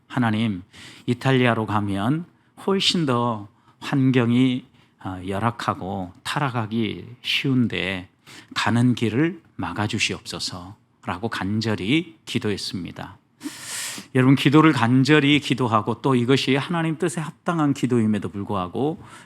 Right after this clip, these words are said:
이런 기도가 응답되지 않을 때가 많죠. 그날 밤 어거스틴은 짐을 싸서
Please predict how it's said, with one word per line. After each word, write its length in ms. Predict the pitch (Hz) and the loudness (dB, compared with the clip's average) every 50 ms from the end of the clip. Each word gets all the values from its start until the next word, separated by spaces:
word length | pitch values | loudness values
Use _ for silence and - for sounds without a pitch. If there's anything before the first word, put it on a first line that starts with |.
| - _ | -10 _
이런 240 | 120 113 120 117 120 | -2 0 0 0 0
기도가 440 | - 123 101 107 - 104 117 135 131 | -2 -2 -6 -4 -4 -2 -2 -2 -2
응답되지 600 | 120 117 123 117 143 135 - - 131 120 101 107 87 | 0 0 0 0 0 -2 -2 -2 -4 -2 -2 -2 -4
않을 200 | 85 95 104 101 | -4 -4 -4 -4
때가 220 | - 113 101 92 | -4 -4 -4 -4
많죠. 640 | 87 85 85 87 - - - 92 85 87 107 127 - _ _ _ _ _ _ _ _ _ _ _ - - - - - - - | -6 -6 -8 -8 -6 -6 -6 -6 -4 -6 -8 -8 -10 _ _ _ _ _ _ _ _ _ _ _ -20 -20 -20 -20 -20 -16 -8
그날 340 | - 113 113 117 110 - - | -2 0 2 2 0 0 -2
밤 400 | - 101 110 120 131 139 156 - | -2 0 2 2 0 0 -2 -4
어거스틴은 800 | - 104 107 117 110 - - - 135 120 113 104 113 135 143 131 - | -4 -2 -2 0 0 -2 0 0 0 0 0 0 -2 -2 -4 -4 -2
짐을 280 | - - - 110 110 110 | -2 0 0 0 0 -2
싸서 640 | - - 107 95 90 - - 90 98 123 143 160 | -2 -2 -2 -2 -2 -4 -4 -2 -2 -2 -2 -4